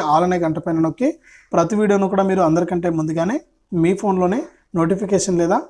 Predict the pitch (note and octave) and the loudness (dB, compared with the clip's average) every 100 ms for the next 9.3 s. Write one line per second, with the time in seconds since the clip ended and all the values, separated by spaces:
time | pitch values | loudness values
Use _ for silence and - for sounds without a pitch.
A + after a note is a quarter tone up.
0 | - D#3+ F3+ E3+ E3 E3+ E3 D#3+ D#3+ D#3+ | -4 -2 0 0 0 -2 -2 0 0 0
1 | D#3 - E3 G#3+ E4 - _ _ - F3 | -2 -2 0 0 -2 -6 _ _ 0 0
2 | G#3 - F#3+ F3 F3+ F3 F3+ F3+ F3 E3 | 0 -2 -4 -4 -2 -2 -2 0 0 2
3 | E3+ E3+ D#3+ D#3+ E3 F#3 E3+ F3+ F3 E3 | 0 0 0 0 -4 -4 -4 -4 -2 -2
4 | D#3+ E3+ E3 F3 D#3 - F3+ D3+ D#3+ - | 0 -2 -2 -4 -6 -4 -4 -2 -4 -4
5 | F3 A#3+ D#4+ _ _ _ D#3 G3+ G3 F#3 | -4 -4 -4 _ _ _ -2 0 2 0
6 | G3+ D#3+ D#3+ F3+ E3 D#3+ D#3 B3 F#3 E3 | 0 0 -2 0 0 0 0 0 0 0
7 | F#3 F3+ A3+ D#3+ E3 F3 E3 D#3+ D#3+ E3 | 0 -2 -4 0 0 -2 -2 -4 -2 -4
8 | D#3+ D#3+ D#3 D3+ D#3+ F#3+ - _ _ _ | -2 -2 -4 -2 -2 0 -2 _ _ _
9 | - E3 F#3+ | -4 -2 0